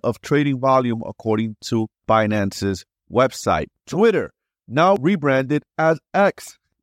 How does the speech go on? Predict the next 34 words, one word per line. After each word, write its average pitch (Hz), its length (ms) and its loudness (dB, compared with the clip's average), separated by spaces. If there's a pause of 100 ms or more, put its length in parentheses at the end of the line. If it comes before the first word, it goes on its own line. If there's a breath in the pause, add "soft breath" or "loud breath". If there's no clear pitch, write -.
Elon 127 340 2
Musk 95 300 -4
is 85 120 -6
an 92 120 -4
interesting 110 500 -2
guy, 80 240 -8
isn't 117 300 -4
he? 127 240 -2 (260)
Reported 170 580 2
by 151 200 4
The 135 160 0
Verge. 117 440 0
Now, 104 160 0
he's 147 200 -2
interesting, 156 500 0
but 117 140 -4
he's 117 280 -2 (200)
a, - 80 -6 (180)
<laughs> 104 100 -6 (160)
he 127 280 2
is 113 120 2
a 110 80 0
genius, 101 600 0
so 85 180 0 (380)
let's 127 260 0 (220)
give 123 180 4
him 98 160 0
that. 104 300 0 (360)
Around 139 420 0
twelve 202 260 0
A 202 180 0
M 165 240 0 (120)
Eastern 156 480 -2
Time 104 380 -2